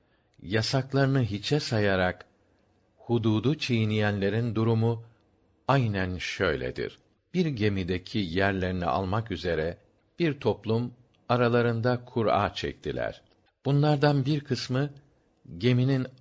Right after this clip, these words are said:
alt katına, ambar kısmına, bir kısmı da üst katına, güverteye yerleşmişlerdi. Alt kattakiler su almak istediklerinde üst kattakilerin yanından geçiyorlardı.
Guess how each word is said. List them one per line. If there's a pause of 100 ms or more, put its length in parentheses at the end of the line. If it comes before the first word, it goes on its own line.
(140)
alt
katına, (280)
ambar
kısmına, (800)
bir
kısmı
da (640)
üst
katına, (720)
güverteye
yerleşmişlerdi. (420)
Alt
kattakiler (260)
su
almak
istediklerinde (760)
üst
kattakilerin
yanından
geçiyorlardı.